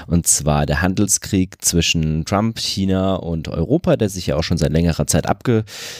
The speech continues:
äh, angebahnt hat und abgezeichnet hat und der jetzt durch Trump, äh, wirklich zum Eskalieren gebracht wird, beziehungsweise durch die E U.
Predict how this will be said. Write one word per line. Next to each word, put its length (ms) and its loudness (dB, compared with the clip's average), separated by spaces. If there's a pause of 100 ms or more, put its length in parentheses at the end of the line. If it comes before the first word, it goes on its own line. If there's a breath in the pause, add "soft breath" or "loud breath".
(160 loud breath)
äh, 60 0
angebahnt 840 0
hat 160 0
und 60 -10
abgezeichnet 720 0
hat 220 2
und 200 -2
der 120 2
jetzt 400 0
durch 260 2
Trump, 460 0
äh, 160 0
wirklich 260 0
zum 160 2
Eskalieren 480 2
gebracht 480 -4
wird, 220 2
beziehungsweise 680 2
durch 200 0
die 200 2
E 100 2
U. 260 0